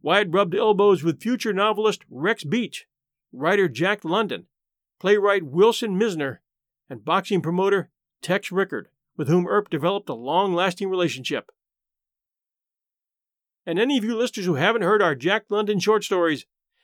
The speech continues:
at one thousand one Classic Short Stories and Tales have a real treat.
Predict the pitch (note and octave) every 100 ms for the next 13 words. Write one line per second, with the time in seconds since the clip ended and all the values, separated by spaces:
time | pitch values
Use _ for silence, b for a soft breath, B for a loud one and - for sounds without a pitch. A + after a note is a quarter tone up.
0 | _ - D#3 D#3 D#3 G#3 G#3+ G#3 G#3 F3
1 | D#3 G3+ - - D3 F#3 A3 - G#3 G#3
2 | G#3 G#3+ G3+ G3 G3+ G#3 C3 - _ _
3 | _ - D#3 B2+ B2+ D3+ G#3 G#3 A3+ A3
4 | -